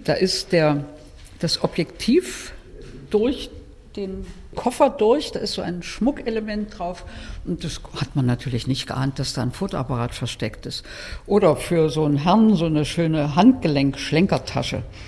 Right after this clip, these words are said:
Das war in der D D R gerade sehr modern. Äh, da waren also oft Fotoapparate drin.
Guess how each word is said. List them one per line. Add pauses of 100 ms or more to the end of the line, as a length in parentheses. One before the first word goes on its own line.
(160)
Das
war
in
der
D
D
R
gerade
sehr
modern. (180)
Äh, (680)
da (200)
waren
also
oft
Fotoapparate
drin.